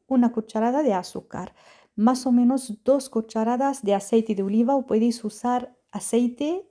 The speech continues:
eh, de girasol. Añadimos el agua. El agua siempre se queda, depende de la calidad de la harina. Eso de uno. Dos,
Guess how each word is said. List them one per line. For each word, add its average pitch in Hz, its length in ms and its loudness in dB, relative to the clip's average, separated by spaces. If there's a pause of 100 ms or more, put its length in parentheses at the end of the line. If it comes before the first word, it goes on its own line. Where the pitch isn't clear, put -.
(100)
eh, 185 560 -2
de 208 80 0
girasol. 175 600 -6 (500)
Añadimos 269 560 4
el 170 120 -6
agua. - 360 -10 (880)
El 185 160 2
agua 226 280 4
siempre 254 680 -2 (840)
se - 340 0
queda, 285 200 6
depende 269 380 2
de 262 100 4
la 254 120 2
calidad 240 360 0
de 202 160 0
la 202 120 2
harina. 180 480 -4
Eso 247 340 2
de 254 400 2
uno. 196 440 2 (200)
Dos, 269 560 0